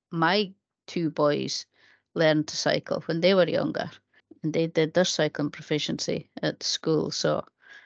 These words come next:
but having to, to run it, you just think, "Oh, geez, what am I supposed to do here?" And so I just took the booklet, looked at what they needed to learn,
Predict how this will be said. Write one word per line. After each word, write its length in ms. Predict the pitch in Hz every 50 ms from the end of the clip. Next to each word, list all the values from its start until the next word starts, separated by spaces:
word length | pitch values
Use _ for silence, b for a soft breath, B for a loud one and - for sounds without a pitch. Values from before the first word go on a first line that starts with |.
| B B
but 220 | - 160 151 - -
having 380 | - - - 175 180 190 175 170
to, 260 | 170 - 175 151 147 - _ -
to 360 | - - 160 160 151 143 147 151
run 200 | 160 170 220 240
it, 180 | 190 139 - -
you 140 | 160 156
just 240 | 151 - 160 147 -
think, 200 | - 156 151 - -
"Oh, 160 | 180 202 196
geez, 500 | 196 - - 165 185 196 170 139 - - -
what 80 | 185
am 80 | 190 190
I 60 | 185
supposed 380 | 180 - - - 196 190 - -
to 60 | -
do 140 | 180 180 170
here?" 360 | 170 175 190 233 220 - - - - - _ b b b b _ -
And 340 | 165 165 160 156 160 156 -
so 280 | - - 180 170 165 151
I 180 | 156 170 185 180
just 520 | - - 185 175 - - - - - - _ _ _ _ _ _ _ _ _ -
took 220 | - - 285 277 -
the 80 | - 202
booklet, 540 | 202 185 175 - - - 208 190 196 - _ _ _ _ _ _ _ -
looked 320 | - 208 240 240 - - 233
at 100 | 196 180
what 260 | 190 202 190 - 202
they 120 | 196 190
needed 360 | 190 202 208 196 196 185 185 -
to 100 | - 185
learn, 600 | 175 180 180 185 180 170 156 151 170 180 190 185